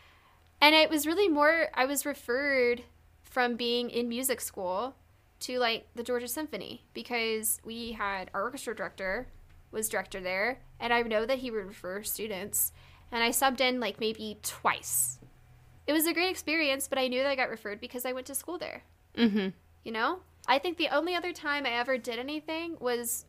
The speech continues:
Speaker 1: I knew my flute teacher w-, in high school, and I did a gig with her
Speaker 2: Mm-hmm.
Speaker 1: one time. One time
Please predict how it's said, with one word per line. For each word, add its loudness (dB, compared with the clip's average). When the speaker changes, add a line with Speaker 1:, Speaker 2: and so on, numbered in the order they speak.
Speaker 1:
I 0
knew -4
my 2
flute -12
teacher -2
w-, -8
in -6
high -4
school, -6
and -6
I -2
did -6
a -6
gig -8
with -6
her -4
Speaker 2:
Mm-hmm. 0
Speaker 1:
one -2
time. -8
One 2
time -2